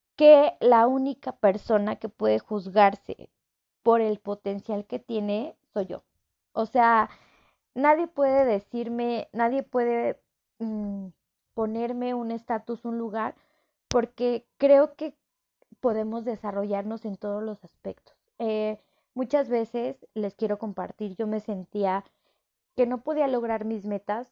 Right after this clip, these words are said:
¿no? Y que no podía llegar hacia un lugar y que no podía yo solita porque siempre necesitaba apoyo. Siempre, ay, no, tengo ahí un tema que obviamente que va en el que voy a mejorar,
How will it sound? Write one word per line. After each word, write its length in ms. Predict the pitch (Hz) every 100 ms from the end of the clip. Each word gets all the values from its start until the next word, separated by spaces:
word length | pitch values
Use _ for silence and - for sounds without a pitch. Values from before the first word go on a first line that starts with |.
| _ - -
¿no? 260 | 202 214
Y 60 | 254
que 180 | - 240
no 140 | 240
podía 280 | 254 277 262
llegar 320 | 247 220 220
hacia 240 | 226 -
un 80 | 214
lugar 380 | 214 196 196 208
y 80 | 247
que 180 | 240 254
no 120 | 240
podía 640 | - 262 254 226 226 226 - - _ _ _ _ -
yo 120 | 262
solita 600 | 262 254 240 - 220 -
porque 260 | 214 -
siempre 380 | 220 240 208 240
necesitaba 640 | 254 233 214 214 - 202 214
apoyo. 420 | 208 208 196 175
Siempre, 600 | - 262 294 370 403 - _
ay, 260 | - 226 240
no, 180 | 247
tengo 260 | 247 247 285
ahí 100 | 311 285
un 180 | 262
tema 280 | - 262 254
que 200 | 262 175 -
obviamente 580 | 247 320 320 277 302
que 140 | - 220
va 80 | 214
en 100 | 247
el 140 | 254
que 120 | 214
voy 160 | 190 226
a 80 | 233
mejorar, 520 | 175 - 165 185